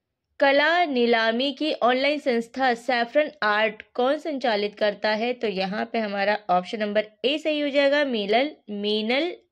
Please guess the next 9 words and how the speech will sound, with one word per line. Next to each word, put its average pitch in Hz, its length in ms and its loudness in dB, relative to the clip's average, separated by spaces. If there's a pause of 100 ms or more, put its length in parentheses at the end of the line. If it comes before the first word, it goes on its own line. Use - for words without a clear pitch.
(460)
वजीरानी। 190 1080 -2 (720)
नेक्स्ट 277 300 -4
क्वेश्चन 285 420 2
है, 285 120 2
भारत 233 520 0
में 262 260 -2
किस 294 240 -4
स्थान 214 460 -4
पर 240 300 -2